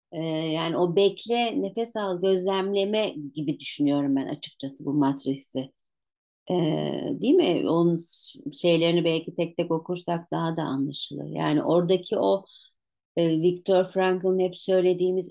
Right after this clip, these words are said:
etki, etkiyle tepki arasındaki o alanı ne kadar daha fazla genişletebiliriz? Hani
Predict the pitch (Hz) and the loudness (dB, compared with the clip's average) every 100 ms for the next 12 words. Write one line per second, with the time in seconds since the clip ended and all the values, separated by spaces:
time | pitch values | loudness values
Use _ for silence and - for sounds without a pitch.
0 | - 180 175 - 208 - 180 180 - 208 | -2 -2 -2 -4 -4 0 0 0 -2 0
1 | 196 185 - 180 175 - 208 190 185 - | 0 -2 -2 -2 -2 -2 2 2 0 -2
2 | 180 185 185 - 165 - 180 196 202 269 | -4 -2 -4 -2 -2 0 2 4 4 2
3 | 254 226 226 240 214 190 175 175 170 170 | 2 -2 -2 -4 -4 -6 -6 -8 -6 -4
4 | 165 165 160 160 151 - 151 - - 135 | -4 -2 -2 2 2 0 -4 -8 -10 -10
5 | 135 - - - _ _ _ _ _ _ | -10 -8 -10 -10 _ _ _ _ _ _
6 | _ - 156 - | _ -12 -8 -8